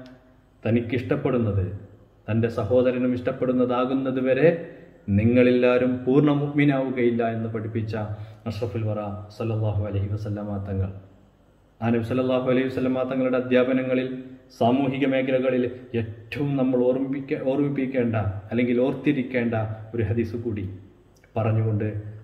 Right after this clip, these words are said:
നമുക്ക് ഇന്നത്തെ ചർച്ച ഇവിടെ അവസാനിപ്പിക്കാം. നബി സല്ലല്ലാഹു അലൈഹി വസല്ലം തങ്ങൾ പറയുന്നുണ്ട്, "കുല്ലു സുലാമ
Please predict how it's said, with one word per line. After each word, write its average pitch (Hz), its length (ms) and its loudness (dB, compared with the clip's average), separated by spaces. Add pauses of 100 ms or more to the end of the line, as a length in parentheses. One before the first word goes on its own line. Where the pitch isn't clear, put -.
നമുക്ക് 110 360 0 (420)
ഇന്നത്തെ 127 340 2
ചർച്ച 120 320 -2
ഇവിടെ 110 800 -4
അവസാനിപ്പിക്കാം. 107 680 -2 (1500)
നബി - 120 -8
സല്ലല്ലാഹു 123 480 2
അലൈഹി 127 140 2
വസല്ലം 127 320 0 (140)
തങ്ങൾ 131 400 -2 (100)
പറയുന്നുണ്ട്, 123 580 -2 (1300)
"കുല്ലു 117 200 2
സുലാമ 120 480 0